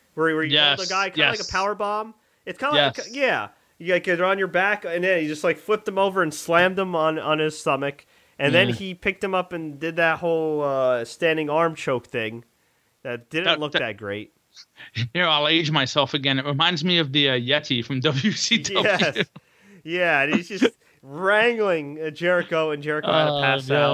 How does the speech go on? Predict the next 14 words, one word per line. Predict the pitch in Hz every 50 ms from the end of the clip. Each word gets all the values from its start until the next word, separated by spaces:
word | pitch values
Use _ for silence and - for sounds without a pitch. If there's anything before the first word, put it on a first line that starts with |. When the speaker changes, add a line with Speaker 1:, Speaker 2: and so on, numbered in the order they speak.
| 143 -
Speaker 1:
out, |
and, | 127 123 113 110 107 104 _ _ - - - - _ _ _ _ _ -
and, | 127 123 120 123
tha-, | 127
and | 120 127 127 139
that | 139 139 139
was | 139 123 113
that. | 117 113 117 120 131 135 - -
And, | 113 120 120 120 117 117 117 113 113 113 113 110 110 110 110 113
uh, | 110 113 117
then | 127 170 208 226 208
Speaker 2:
Well, | 202 -
before | 196 208 233 247 262 254
th-, | -